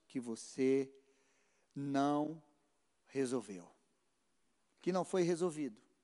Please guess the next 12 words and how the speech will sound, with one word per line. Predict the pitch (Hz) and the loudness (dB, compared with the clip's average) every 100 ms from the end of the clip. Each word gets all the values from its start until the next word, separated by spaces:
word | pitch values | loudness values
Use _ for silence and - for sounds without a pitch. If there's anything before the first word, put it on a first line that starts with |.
| _ _ _ _ _ - | _ _ _ _ _ -14
Se | - | -2
você | 151 156 185 | 0 2 2
tem | 196 | 6
alguém | 202 196 196 190 | 6 6 2 0
que | 160 | -4
você | 165 185 | -2 -2
precisa | 175 160 - - 190 220 220 240 247 - - - _ _ | 0 0 -2 -6 0 2 8 10 10 2 -20 -20 _ _
resolver | 165 185 196 170 143 180 | 6 8 8 6 6 8
alguma | 180 147 175 214 | 8 8 4 2
situação | - 214 196 208 - - 170 175 | 2 0 4 4 2 0 2 2
de | 170 | 0
mágoa, | 170 156 151 147 143 139 | 4 6 8 6 4 2